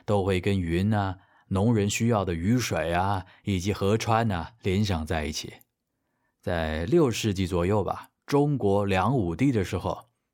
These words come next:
有一位张某受命于在安东寺的墙上画四条龙，但是呢，这个观看者抱怨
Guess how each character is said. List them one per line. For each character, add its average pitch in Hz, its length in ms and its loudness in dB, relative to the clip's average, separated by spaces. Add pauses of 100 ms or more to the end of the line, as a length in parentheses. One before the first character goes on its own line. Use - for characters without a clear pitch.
(100)
有 101 200 0
一 131 140 2
位 147 160 2
张 156 280 2
某 82 420 0 (280)
受 120 300 4
命 120 180 2
于 92 160 0
在 98 180 0
安 113 220 0
东 120 160 2
寺 117 140 -6
的 92 140 -2
墙 90 360 -2
上 120 440 0
画 85 180 -4
四 - 220 -4
条 87 180 0
龙， 85 380 -2 (560)
但 117 240 0
是 104 160 0
呢， 85 240 0 (340)
这 113 160 0
个 110 100 0
观 139 240 2
看 143 220 2
者 87 160 0
抱 123 240 2
怨 101 240 2